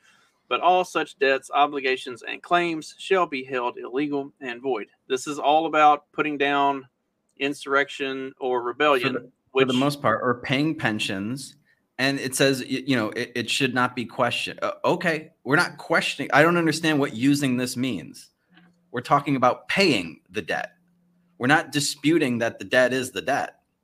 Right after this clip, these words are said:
Speaker 2: We have the fucking debt, you know, we have the thirty-two trillion dollars <laughs> that we owe.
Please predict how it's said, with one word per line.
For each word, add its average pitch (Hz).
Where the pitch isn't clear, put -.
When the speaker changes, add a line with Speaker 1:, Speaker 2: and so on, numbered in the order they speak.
Speaker 2:
We 113
have 139
the 139
fucking 127
debt, 117
you 117
know, 95
we 113
have 131
the 123
thirty-two 127
trillion 131
dollars 98
<laughs> -
that 104
we 95
owe. 98